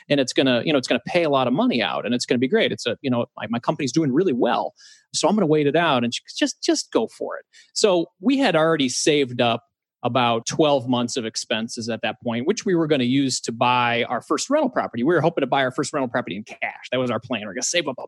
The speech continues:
bunch of money and then buy our first rental property in cash. After we did a lot of investigation and kind of planning through it, we decided that we're young parents right now, and I do not think that we wanna add the stress of, of owning a home and being a, being a landlord. That's just not something we wanna do.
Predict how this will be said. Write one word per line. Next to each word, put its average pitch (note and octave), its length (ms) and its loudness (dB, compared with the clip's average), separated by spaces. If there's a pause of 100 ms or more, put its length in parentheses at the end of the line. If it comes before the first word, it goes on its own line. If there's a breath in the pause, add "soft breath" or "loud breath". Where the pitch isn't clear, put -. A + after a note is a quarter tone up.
(120)
bunch G#3 260 0
of D#3 80 4
money C3 540 0 (240 loud breath)
and C#3 100 2
then C3 80 2
buy B2 140 2
our A#2 100 0
first - 240 -6
rental B2 180 -2
property A#2 280 -6
in G#2+ 80 -6
cash. - 400 -6 (400 loud breath)
After E4 200 0
we D4+ 60 4
did C4 140 2
a - 20 2
lot A#3 160 2
of A3 60 0
investigation D#3 960 2
and C#3+ 120 0
kind C#3+ 200 0
of B2 80 -2
planning C#3 360 0
through C3 260 0
it, C#3+ 40 0
we D#3 80 0
decided D3 540 0
that B2+ 180 2 (760)
we're A3 140 2
young G3+ 220 2
parents F3+ 480 0
right E3 200 2
now, E3 400 2
and C#3 320 -4
I F3 180 -12
do F3+ 100 -2
not E3 220 -2
think D3 160 -2
that C#3 80 2
we C3+ 80 0
wanna B2 200 2
add A#2 200 -4
the A#2+ 80 -4
stress - 480 -4 (140)
of, A2 320 -2 (180)
of A2 160 -8
owning B2 300 0
a D3 40 -2
home D#3+ 320 0
and A2 160 -4
being C#3+ 200 -2
a, C#3+ 100 2
being F3+ 240 0
a A#3 60 0
landlord. G#2 420 -2
That's A#2+ 160 -4
just - 160 -6
not B2 140 0
something C3 260 0
we B2+ 80 2
wanna A#2+ 260 0
do. C3 360 2